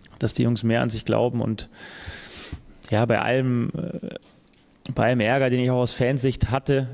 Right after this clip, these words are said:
in, in Turnieren davor, äh, wenn man dann in dem, mit einer Mannschaft auch arbeitet, es gibt keinen Spieler, der es absichtlich macht und kein Spieler,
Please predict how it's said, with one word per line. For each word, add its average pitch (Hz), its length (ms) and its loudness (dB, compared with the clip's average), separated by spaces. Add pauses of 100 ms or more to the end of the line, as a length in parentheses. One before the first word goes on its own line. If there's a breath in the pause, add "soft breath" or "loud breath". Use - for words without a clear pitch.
in, - 220 -2
in - 120 -2
Turnieren 127 300 2
davor, 127 640 0
äh, - 220 -8 (240)
wenn - 180 -4
man 120 100 2
dann 120 120 2
in 120 160 2
dem, 117 260 0 (1000)
mit 123 180 0
einer - 100 0
Mannschaft 123 340 0
auch 113 100 0
arbeitet, 127 460 2
es - 160 -4
gibt - 160 -6
keinen 127 220 0
Spieler, 127 240 2
der 120 100 2
es 120 140 -4
absichtlich 123 500 -4
macht 113 280 -4
und 113 100 -2
kein 120 240 0
Spieler, 123 420 2